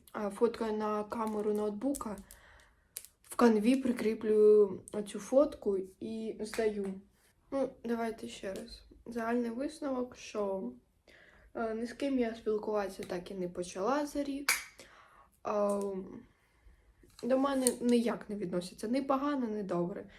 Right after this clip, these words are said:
Ну, тобто, взагалі, no name я в цій школі. А,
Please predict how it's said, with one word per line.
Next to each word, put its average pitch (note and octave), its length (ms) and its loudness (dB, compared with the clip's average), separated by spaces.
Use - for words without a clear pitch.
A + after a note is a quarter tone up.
Ну, A#3+ 80 -4
тобто, F3+ 280 -2
взагалі, F3 260 -6
no A#3 280 6
name F3 280 2
я F3 140 2
в F3 120 -6
цій F#3+ 160 -10
школі. F#3+ 520 -12
А, G#3+ 340 -2